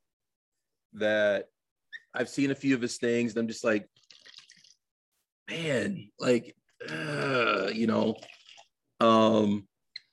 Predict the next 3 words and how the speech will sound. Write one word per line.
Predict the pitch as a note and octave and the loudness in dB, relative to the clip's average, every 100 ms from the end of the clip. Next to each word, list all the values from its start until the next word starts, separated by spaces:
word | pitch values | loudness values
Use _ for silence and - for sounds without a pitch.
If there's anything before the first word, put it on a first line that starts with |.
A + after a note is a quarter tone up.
| _ _ _ - - - - | _ _ _ -8 -8 -6 0
I, | D3 D#3+ E3 E3 E3 D#3+ | 6 6 8 8 8 6
for | C#3+ | 4
myself, | C3 B2 - - C3+ C3 C3 C3+ | 4 4 -2 0 4 6 4 2